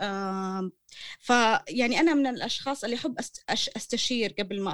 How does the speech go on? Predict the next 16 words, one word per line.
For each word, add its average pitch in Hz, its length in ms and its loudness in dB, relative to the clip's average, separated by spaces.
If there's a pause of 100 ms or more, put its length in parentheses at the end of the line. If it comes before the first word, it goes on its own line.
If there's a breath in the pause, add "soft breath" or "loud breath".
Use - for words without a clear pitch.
(120)
أمشي - 420 -2
على 190 100 0
الخطوة 196 340 -6
اللي 180 140 -2
بعدها. 165 540 -6 (540 loud breath)
فاستخرت 339 760 0
الله 277 220 2
فيها، 330 540 -2
حسيت 403 460 -6
إنه 311 120 -2
أنا 294 100 0
مرتاحة 262 480 -4
إنه 208 160 -6
أنا 185 140 -6
أجي 175 160 -8
شيفيلد. - 400 -12